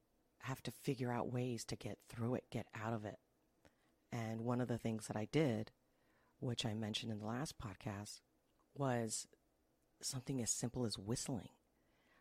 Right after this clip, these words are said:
I was such in a dark place that whistling definitely helped me. And I didn't know how to whistle. That's, that was the biggest part of the story, is that I didn't know how to whistle. Yet I knew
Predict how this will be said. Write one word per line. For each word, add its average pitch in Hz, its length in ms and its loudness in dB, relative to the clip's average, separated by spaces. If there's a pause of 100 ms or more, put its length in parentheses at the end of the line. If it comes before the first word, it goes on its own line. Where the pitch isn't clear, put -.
(400)
I 123 340 6
was 131 160 2
such - 460 4
in 147 100 4
a 139 80 4
dark 113 340 2
place - 520 -4 (600)
that 117 380 0 (320)
whistling 131 640 4 (100)
definitely 127 800 2 (920)
helped - 340 4
me. 90 240 -4 (400)
And 120 140 0
I 156 80 4
didn't 190 120 6
know 123 100 6
how 113 100 4
to 104 40 4
whistle. 131 360 2 (500)
That's, 120 220 -4
that 123 120 4
was 120 120 0
the 117 40 -6
biggest 113 300 -2
part 113 160 0
of - 60 -4
the 104 80 -2
story, 123 500 4
is - 140 -6
that 110 260 0
I 143 40 0
didn't 156 120 2
know 127 80 2
how 113 120 0
to 101 60 0
whistle. - 360 -2 (520)
Yet 131 280 4
I 135 140 6
knew 131 500 6